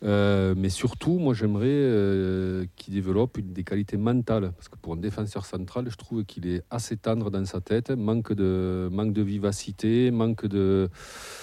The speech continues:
euh, enfin bon, il doit tout détruire, quoi, en fait, quoi.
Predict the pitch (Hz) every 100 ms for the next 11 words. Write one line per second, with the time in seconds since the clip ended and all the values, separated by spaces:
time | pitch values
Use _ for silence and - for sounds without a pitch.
0 | - - - - - - - - - 98
1 | 87 98 95 87 87 87 - 95 104 -
2 | 160 104 90 82 87 -